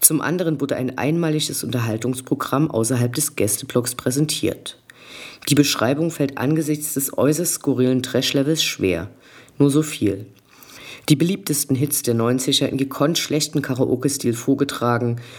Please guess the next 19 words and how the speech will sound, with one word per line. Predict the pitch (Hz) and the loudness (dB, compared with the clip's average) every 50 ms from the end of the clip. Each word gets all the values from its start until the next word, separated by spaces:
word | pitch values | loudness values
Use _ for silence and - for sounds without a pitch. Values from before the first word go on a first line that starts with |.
| - - - | -20 -8 -2
sorgten | - - 180 165 170 - 165 160 | 2 2 4 2 4 4 4 4
nicht | 180 175 - - - | 4 4 2 0 2
nur | 147 135 | 2 2
für | 139 - 131 | 2 0 -2
viel | 131 - - 156 180 | -2 -2 0 2 2
Begeisterung | 180 - 143 - 113 110 123 127 - - 135 143 147 | 2 2 2 2 2 2 2 0 0 -2 0 0 0
und | - 123 - | 0 -2 -4
Feierei, | - 127 117 120 113 110 113 110 110 113 120 120 - - - - - - - _ - | -2 0 2 2 2 2 2 2 2 2 0 -2 -6 -12 -20 -20 -20 -20 -10 _ 2
sondern | - - 156 165 165 156 135 | 4 4 4 4 2 2 0
wurden | 165 190 185 175 | -2 -2 -2 -2
auch | - - - | -2 -4 -4
zum | - - 139 123 | -4 -4 -4 -2
Spendensammeln | - - - 131 123 135 139 - 156 151 - 139 135 135 139 135 139 | -4 -2 0 0 0 0 0 0 -2 0 0 2 2 2 4 2 2
mit | 143 139 - | 2 0 0
stilechtem | - - - 165 180 180 - - 147 - - - - 147 135 | -2 -4 -4 -2 -2 0 0 0 0 0 0 0 0 2 2
neunziger | 123 120 123 143 156 151 - 156 - - 131 | 4 4 4 4 2 2 2 2 2 4 4
Jahre | 113 113 117 123 131 135 | 2 2 2 0 -2 -2
Fake-Leder-Aktenkoffer | 135 - - 160 165 165 - - 117 110 107 117 117 - 151 - - - 143 139 - - 113 113 - 135 | -2 0 2 2 2 2 0 0 2 2 2 2 0 -2 -4 -6 -4 -2 -2 -2 -2 -2 -2 0 0 0
genutzt. | 139 156 156 127 - - - - - - - | 2 2 2 2 0 -2 -6 -8 -8 -10 -10